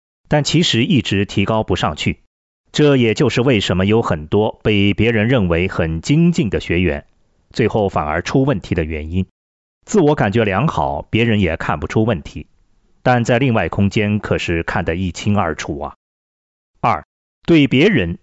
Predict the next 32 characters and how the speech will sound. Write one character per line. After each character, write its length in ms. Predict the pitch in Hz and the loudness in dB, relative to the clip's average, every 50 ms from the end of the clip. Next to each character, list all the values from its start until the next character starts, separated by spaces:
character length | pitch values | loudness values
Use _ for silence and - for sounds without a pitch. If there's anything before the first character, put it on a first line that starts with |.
| _ | _
极 280 | - - 110 117 143 190 | -4 0 2 2 2 2
其 240 | - - - 92 92 | 0 0 0 2 2
严 220 | 92 78 76 87 | 0 0 -2 -6
格， 260 | 87 - 76 69 76 - _ _ _ _ | -6 -6 -6 -6 -8 -14 _ _ _ _
不 140 | - 143 110 | -2 0 0
肯 240 | - - - 82 82 | 0 -2 -4 -2 -2
原 220 | 82 80 78 87 | 0 -2 0 0
谅 200 | 110 107 76 71 | 0 -2 -2 -2
别 160 | - 95 92 | -2 -2 -2
人 160 | 98 95 82 78 | 0 0 -2 -2
的 100 | 87 82 | -2 -2
过 200 | - 104 78 - | -2 -2 -4 -4
错。 240 | - - 98 - _ _ _ _ _ _ _ _ _ _ _ _ _ _ _ - | -4 -6 -6 -6 _ _ _ _ _ _ _ _ _ _ _ _ _ _ _ -2
旧 160 | - 165 143 | 2 2 2
势 200 | 127 - 147 123 | 4 2 2 2
力 180 | 120 117 113 110 | 4 4 4 2
自 240 | - - 147 113 98 | 2 2 2 2 2
救 180 | - 151 127 | 2 2 2
的 120 | 98 92 85 | 2 0 0
手 180 | - 92 76 | 0 -2 -2
段 340 | 76 - 107 92 87 85 87 | 0 0 0 0 0 0 -2
就 200 | 85 - 131 92 | 0 0 0 0
是 100 | - - | 2 0
毁 320 | 101 - - 92 80 78 | -2 0 0 0 0 0
掉 240 | 80 - 156 98 78 | 0 0 0 0 0
他 240 | - - - 92 85 | -2 -2 0 0 -2
看 280 | - - - 123 80 76 | -2 -2 -2 -2 -2 0
不 120 | 82 92 | -2 0
上 160 | - - 87 | 0 0 -2
的 80 | 78 - | -2 -4
生 180 | - - 87 | -4 -2 -2
命 200 | 85 90 87 80 | 0 0 -2 -2